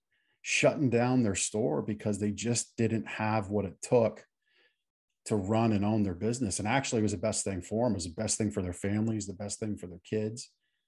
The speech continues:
I mean, like, I had a guy literally who just couldn't see it.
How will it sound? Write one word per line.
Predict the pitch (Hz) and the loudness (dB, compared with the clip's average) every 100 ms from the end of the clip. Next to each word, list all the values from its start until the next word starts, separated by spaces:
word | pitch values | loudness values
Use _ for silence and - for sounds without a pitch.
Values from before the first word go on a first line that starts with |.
| _ _ _ _ 113 | _ _ _ _ -4
I | |
mean, | 131 | 0
like, | 143 | 2
I | |
had | 196 147 | 2 0
a | |
guy | 101 113 110 107 104 - - | 0 -2 0 -2 -4 -10 -12
literally | 104 107 139 143 110 95 92 90 - _ _ _ _ _ _ - | -6 2 6 6 4 2 -4 -8 -10 _ _ _ _ _ _ -4
who | 107 | 0
just | 110 135 - | 2 0 4
couldn't | 156 113 | 4 4
see | - - 123 | 2 0 0
it. | 120 95 | 0 -2